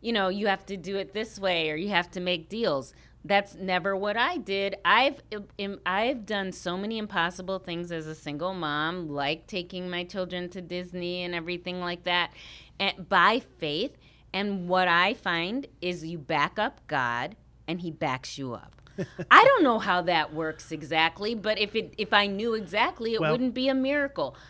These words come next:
Speaker 1: I plan on going down there and backing up God. I plan on going out there and speaking out truth.
Speaker 2: Oh.
Speaker 1: And what happens is that the word that has been put on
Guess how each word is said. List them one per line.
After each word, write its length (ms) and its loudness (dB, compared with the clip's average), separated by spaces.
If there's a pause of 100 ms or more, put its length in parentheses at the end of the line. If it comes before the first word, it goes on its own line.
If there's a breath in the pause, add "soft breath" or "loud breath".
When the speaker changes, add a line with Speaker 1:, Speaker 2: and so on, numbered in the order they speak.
(240 loud breath)
Speaker 1:
I 240 8
plan 400 -2
on 260 2
going 440 0
down 380 0
there 300 -6
and 340 -6
backing 520 2
up 260 -2
God. 520 0
I 160 4
plan 320 -6
on 180 -4
going 320 -4
out 180 -2
there 140 0
and 160 -4
speaking 500 -10
out 240 -2
truth. 540 -6
Speaker 2:
Oh. 180 2 (360 loud breath)
Speaker 1:
And 220 0
what 160 2
happens 680 -2
is 380 -2 (340 loud breath)
that 300 2 (120)
the 180 -2
word 760 0
that 140 -2
has 180 -6
been 160 -4
put 240 -4
on 220 -4